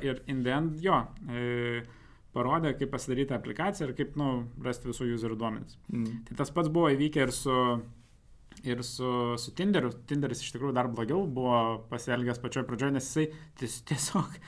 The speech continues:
Speaker 2: Tiks-
Speaker 1: iš backendo grąžindavo tikslią lokaciją.
Speaker 2: Jo, jo.
Speaker 1: E, longitude ir latitude. E,
Speaker 2: Taip, taip,
Speaker 1: tai
Speaker 2: taip.
Speaker 1: lo-,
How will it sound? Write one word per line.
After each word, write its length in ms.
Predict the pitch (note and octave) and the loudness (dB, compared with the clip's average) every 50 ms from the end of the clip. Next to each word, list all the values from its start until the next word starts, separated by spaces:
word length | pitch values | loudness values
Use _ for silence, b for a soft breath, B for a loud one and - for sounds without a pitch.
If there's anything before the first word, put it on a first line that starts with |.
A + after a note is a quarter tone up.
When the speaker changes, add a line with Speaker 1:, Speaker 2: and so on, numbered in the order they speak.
| B B B B | B B B B
Speaker 2:
Tiks- 180 | B B C#3 | B B 4
Speaker 1:
iš 160 | C#3 B2 B2 B2 | 4 6 6 4
backendo 400 | C3 A#2 - D3 E3 G3 G3+ F#3 D3+ | 4 6 6 6 6 8 8 6 6
grąžindavo 500 | C3 C#3+ D3 C#3 D#3+ A#3 B3 B3+ G#3+ G3 | 6 6 6 6 8 8 8 8 6 6
tikslią 400 | - C4 C4+ C4 - D#4 C#4 B3+ | 4 2 2 2 4 4 6 8
lokaciją. 640 | B3 A#3 A#3 C4+ C4 A#3+ A#3+ - - A2+ A2 A2+ A#2 - | 6 8 10 10 8 8 8 4 -2 -2 -2 -4 -6 -6
Speaker 2:
Jo, 180 | - C3 B2 | -4 -2 0
jo. 160 | C3 B2+ C3 B2+ | 2 4 4 2
Speaker 1:
E, 400 | B2+ - - - - - F2+ - E2+ E2 - - - D#3+ | 2 0 -4 -6 -10 -10 -10 -10 -10 -10 -8 -8 -6 -2
longitude 580 | D3+ C#3+ D3+ E3+ F3 F3+ G3 E3+ G3 F#3+ F#3+ | 0 2 2 2 2 0 -2 -2 0 0 0
ir 120 | F#3 F3+ F3 | 0 4 6
latitude. 520 | G3 F#3+ F3 - B2 G#2 - A#2 A#2 - | 6 8 6 6 2 0 -2 -2 -2 -4
E, 80 | - - | -2 0
Speaker 2:
Taip, 260 | B2 A#2+ A#2+ A#2+ A#2+ | 2 2 4 4 4
taip, 140 | A#2+ A#2 A#2+ | 2 2 2
Speaker 1:
tai 140 | A#2 C3 | 2 2
Speaker 2:
taip. 260 | B2+ B2 A#2+ A#2+ - C3+ | 2 2 0 -2 -2 2
Speaker 1:
lo-, 180 | C#3 D#3+ F3+ | 4 4 4